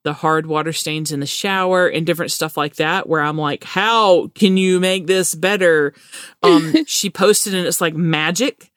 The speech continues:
Speaker 1: Like, she just magically handles it. It's amazing. And then I follow, oh, just who? Okay,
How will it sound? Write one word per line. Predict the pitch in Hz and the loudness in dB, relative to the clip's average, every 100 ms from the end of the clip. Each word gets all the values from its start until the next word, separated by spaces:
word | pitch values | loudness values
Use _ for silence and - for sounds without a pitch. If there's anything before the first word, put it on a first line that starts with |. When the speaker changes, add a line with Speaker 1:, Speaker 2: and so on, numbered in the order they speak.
| _ - | _ -4
Speaker 1:
Like, | 156 - | -4 -2
she | - 175 165 | -4 -4 -4
just | 156 165 - | -4 -4 -2
magically | 160 156 170 165 165 160 156 151 151 _ _ _ _ | -2 -2 -4 -2 0 0 0 -2 -4 _ _ _ _
handles | 160 175 185 208 208 | -4 0 2 2 2
it. | 269 254 | 0 -2
It's | 170 - | -4 -2
amazing. | 165 160 170 208 208 226 _ _ _ _ _ _ _ _ _ _ - 494 - | -4 -2 -4 -6 -8 -12 _ _ _ _ _ _ _ _ _ _ -2 -2 0
And | 185 180 | -2 0
then | 170 165 165 165 - | 0 0 -2 -4 -4
I | 156 165 165 | -2 0 0
follow, | 160 - 160 156 156 151 - | -2 -2 0 0 0 0 -2
oh, | 170 | -4
just | 170 165 - - | -2 -2 -4 -4
who? | 147 165 - _ - - | -4 -6 -14 _ -14 -2
Okay, | 202 202 | 0 0